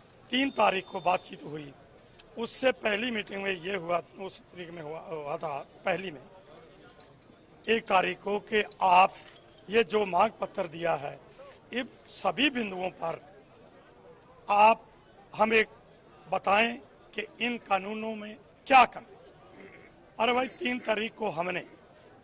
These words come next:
एक एक बिंदु पर चर्चा करके उनको बता दिया। वो मान गए कि हाँ, इस कानून में कमी है, हम संशोधन करेंगे।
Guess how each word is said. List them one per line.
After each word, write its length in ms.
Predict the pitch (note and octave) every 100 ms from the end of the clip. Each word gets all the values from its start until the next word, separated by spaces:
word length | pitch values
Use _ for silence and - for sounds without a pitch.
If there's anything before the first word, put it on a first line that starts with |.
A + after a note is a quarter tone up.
| F#3+
एक 300 | A#3 A#3+ A#3+
एक 180 | A3+ - E3+
बिंदु 280 | F3 F#3 G3+
पर 260 | - F3+
चर्चा 460 | - - F#3+ - A3+
करके 400 | G#3+ F3 - E3 C3 - - - - -
उनको 280 | C4+ C#4+ C#4
बता 340 | A3 G#3+ F#3+ F#3+
दिया। 260 | G3 F#3
वो 200 | F3 B3+
मान 280 | A#3+ B3+ C#4+
गए 280 | A#3 D#3+ - - - - - -
कि 80 | A3+
हाँ, 280 | G3+ G#3
इस 140 | G3 -
कानून 260 | - E3+
में 160 | G3+ D#3+ -
कमी 160 | B2+ F3+
है, 60 | D#3+ - - - - - - - - -
हम 120 | A3
संशोधन 480 | A3+ G#3+ F#3 F#3+ G#3
करेंगे। 340 | G3+ F3 E3